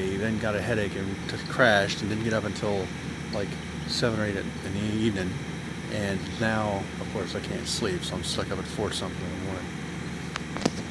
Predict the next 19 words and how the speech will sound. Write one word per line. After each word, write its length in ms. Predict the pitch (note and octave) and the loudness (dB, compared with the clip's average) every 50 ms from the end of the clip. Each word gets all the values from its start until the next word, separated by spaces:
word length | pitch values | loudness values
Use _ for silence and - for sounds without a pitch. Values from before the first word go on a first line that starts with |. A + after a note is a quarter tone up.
| - - - - - | -8 -8 -6 -6 -6
That 120 | G#2+ G2+ | -4 -4
was 120 | G2 G2 G2+ | -4 -4 -6
a 20 | G2 - - - - - - - - - - - - - - - - - - | -6 -6 -6 -6 -6 -6 -6 -6 -6 -6 -6 -6 -6 -6 -6 -8 -6 -4 -2
about 220 | - C3 C3+ C3 | 0 0 2 0
to 100 | - B2 | -2 -2
take 220 | - C3+ B2+ - | 0 0 0 0
a 40 | - | 0
picture 500 | - - - C#3 - - - A#2 G#2 G#2 G#2 A#2 G#2+ | -2 0 2 2 2 2 2 2 2 2 2 2 0
of 100 | G#2 G#2+ | 0 0
myself 640 | G2+ G#2 G2+ - - A#2 G#2+ G#2 G2+ F2+ - - | 0 0 0 0 2 4 4 4 2 0 0 2
not 200 | A#2 A2+ A#2 A2+ - | 4 4 4 4 2
sleeping 440 | - - - A2+ G2+ - G2 F#2 F2+ | 0 -2 -2 -2 -2 -2 -2 -4 -4
and 1500 | E2+ - - - - - - - - - - - - - - - - - - - - - - - - - - - - - | -4 -4 -4 -4 -4 -4 -6 -6 -6 -6 -6 -6 -6 -6 -6 -6 -6 -6 -6 -6 -6 -6 -6 -6 -6 -4 -4 -4 -2 0
post 300 | A2+ A2 G#2 F#2+ - - | 2 2 2 0 0 -2
it, 140 | F#2 D2 E2 | -2 -2 -2
and 160 | F#2+ F#2+ F#2+ | -2 -2 0
here 200 | F#2+ A2+ B2+ C#3 | 2 6 6 8
I 80 | D3 D#3 | 8 8
am 260 | C#3+ A#2+ A2+ A#2 | 8 6 6 4